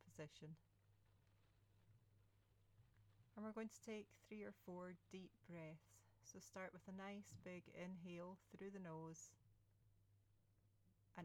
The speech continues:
exhale it through the mouth. And you can make this as audible as you want, breathing once more in through the nose and exhaling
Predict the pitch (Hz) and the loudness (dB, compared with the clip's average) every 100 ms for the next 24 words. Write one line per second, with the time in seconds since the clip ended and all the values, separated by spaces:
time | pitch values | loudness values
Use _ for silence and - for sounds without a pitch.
0 | 160 160 139 - 165 156 156 - - - | 4 4 4 0 0 2 0 -4 -10 -4
1 | 160 160 156 143 139 - - - - - | 0 2 2 0 -4 -8 -16 -2 0 0
2 | - - - - - - - 170 160 - | -2 -2 -4 -6 -8 -8 -4 0 0 2
3 | 165 170 156 165 170 - - 165 165 170 | 4 4 4 0 -2 -2 4 4 4 0
4 | 175 170 170 - 165 156 147 - - - | 2 2 0 -2 0 0 -2 -4 -12 -16
5 | - - - - - - - - - 170 | -18 -18 -18 -18 -18 -18 -18 -4 2 4
6 | 170 170 170 165 - 170 160 170 165 - | 4 2 2 0 0 -2 2 2 2 0
7 | 165 170 170 180 190 202 - - - - | 0 0 0 0 -2 -4 -10 -16 -18 -18
8 | - - - - - - - - - - | -18 -18 -18 -18 -16 -18 -18 -18 -18 -18
9 | - - - - - - - - - - | -18 -20 -18 -18 -18 -18 -18 -16 -18 -18
10 | - - - - - - - - - - | -18 -18 -18 -18 -18 -18 -18 -20 -20 -20
11 | - - - - - 202 180 180 - 180 | -18 -18 -20 -6 0 4 4 2 0 0
12 | 170 175 | 0 0